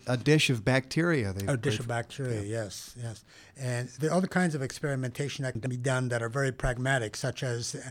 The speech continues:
Speaker 2: the analysis of brain chemistry, um, the analysis of what happens in the brain. And, and I know that,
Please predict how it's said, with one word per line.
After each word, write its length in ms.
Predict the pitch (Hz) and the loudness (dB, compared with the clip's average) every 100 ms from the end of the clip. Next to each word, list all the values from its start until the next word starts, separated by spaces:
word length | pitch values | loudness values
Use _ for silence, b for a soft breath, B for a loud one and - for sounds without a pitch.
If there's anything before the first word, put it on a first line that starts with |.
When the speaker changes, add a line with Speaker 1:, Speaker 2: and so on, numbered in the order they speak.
| B B - | B B -6
Speaker 2:
the 80 | 135 | 0
analysis 640 | 123 123 127 - 139 117 | 4 4 4 2 -2 -2
of 140 | 131 113 | -4 0
brain 200 | 135 147 | 0 2
chemistry, 640 | - 110 101 - 107 95 B B B | 0 -2 -4 -4 -6 -6 B B B
um, 320 | 113 110 107 - B - | -8 -8 -10 -14 B -4
the 60 | |
analysis 560 | 123 127 127 - 131 - | 0 2 2 0 -4 -2
of 260 | 120 113 | -2 -2
what 120 | 131 143 | -2 0
happens 460 | 156 160 156 131 | 0 2 2 0
in 120 | 143 | 0
the 100 | 127 | -2
brain. 320 | 120 147 135 120 | 0 0 0 0
And, 180 | 127 113 - | -4 -6 -4
and 120 | 123 | -2
I 100 | 117 | 0
know 260 | 131 139 | 2 2
that, 380 | 131 127 117 - | 2 0 -2 -6